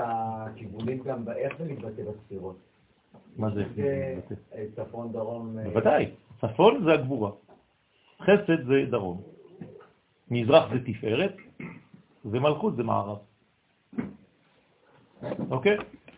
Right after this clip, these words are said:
Speaker 2: ורוצה להסתכל פנים של המלכות. כן, בפנים של המלכות. "שיערה חזרת, אנפהה, מיניה כגב נדה."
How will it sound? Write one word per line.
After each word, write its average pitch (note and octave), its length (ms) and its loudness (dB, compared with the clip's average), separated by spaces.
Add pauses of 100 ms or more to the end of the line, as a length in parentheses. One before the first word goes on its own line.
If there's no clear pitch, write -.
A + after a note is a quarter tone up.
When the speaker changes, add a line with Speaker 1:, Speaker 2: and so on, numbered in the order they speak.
(760)
Speaker 2:
ורוצה C#3 380 12
להסתכל F#3+ 560 8 (500)
פנים D3 440 8
של F3+ 300 6
המלכות. G3+ 600 8 (1500)
כן, A3 200 12
בפנים D#3+ 360 10
של G#3 180 8
המלכות. F#3 420 8 (600)
"שיערה F#3 500 12
חזרת, D3 420 12 (240)
אנפהה, D3 680 12 (420)
מיניה C#3 560 4
כגב E3+ 460 8
נדה." C#3 420 6